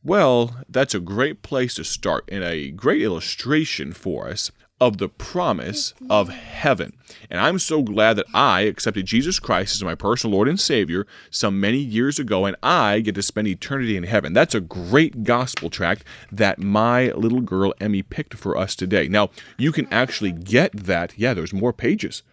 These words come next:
That one unfolds. It's a trifold gospel tract. Now, that gospel tract you can get at bible tracts inc dot org.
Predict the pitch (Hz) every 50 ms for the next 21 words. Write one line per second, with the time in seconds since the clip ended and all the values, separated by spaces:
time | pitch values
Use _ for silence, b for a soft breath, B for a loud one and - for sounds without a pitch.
0 | _ _ - 123 147 135 117 104 - 98 110 120 131 127 - - - 123 190 320
1 | 302 269 - - - - - _ _ 113 110 - 95 92 - - - - 107 101
2 | 117 127 139 151 147 - - 127 135 139 131 117 - 104 131 160 - - - 185
3 | 175 - - 98 - - - - B B B B B B B B - 104 95 95
4 | 98 110 123 156 139 113 117 123 139 147 - - 98 - - 85 67 - - -
5 | 104 117 143 131 147 135 123 104 101 95 - - B B B B B - 80 -
6 | - 101 92 101 113 127 151 147 147 151 147 - - - - 135 117 117 113 -
7 | - - - - 110 110 107 104 - b b b b b b - 92 92 101 95
8 | 98 - - 101 90 73 50 - -